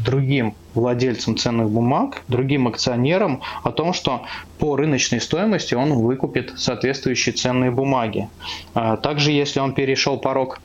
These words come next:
а, владения в пятьдесят процентов либо семьдесят пять.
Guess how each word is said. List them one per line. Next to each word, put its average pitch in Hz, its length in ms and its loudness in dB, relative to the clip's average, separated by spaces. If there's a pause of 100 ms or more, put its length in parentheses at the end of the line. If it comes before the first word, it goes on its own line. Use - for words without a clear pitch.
(120)
а, 123 180 2
владения 127 500 2
в - 80 -10
пятьдесят 131 440 0
процентов 127 520 -4
либо 143 240 2
семьдесят 127 540 0
пять. - 340 -2